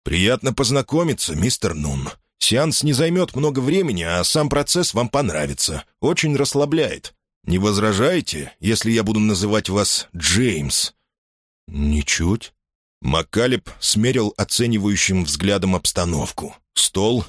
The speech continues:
и ряд казенных стульев с жидкой сидушкой. «Джей», — обратился он к напарнице, — «будь добра, принеси для Джеймса что-нибудь поудобнее. В идеале с подлокотниками, вроде кресла из кабинета капитана».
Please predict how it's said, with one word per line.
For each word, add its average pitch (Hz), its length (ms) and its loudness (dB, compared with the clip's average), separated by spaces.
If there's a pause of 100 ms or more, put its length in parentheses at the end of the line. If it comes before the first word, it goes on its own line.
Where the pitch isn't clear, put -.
и 101 120 0
ряд 131 220 0
казенных 107 480 0
стульев 107 600 0
с 87 60 -2
жидкой 85 460 0
сидушкой. 76 800 -2 (720)
«Джей», — 90 560 -2 (240)
обратился 87 560 0
он 85 120 -2
к - 80 -4
напарнице, — 73 720 -2 (340)
«будь 156 240 0
добра, 76 380 -2
принеси 131 440 0
для 120 160 0
Джеймса 101 460 0
что-нибудь 104 440 0
поудобнее. 80 800 0 (280)
В 85 120 -2
идеале 123 480 2
с - 100 -6
подлокотниками, 135 1000 -4 (260)
вроде 185 360 0
кресла 165 520 -2
из 90 180 -4
кабинета 104 460 0
капитана». 76 600 -4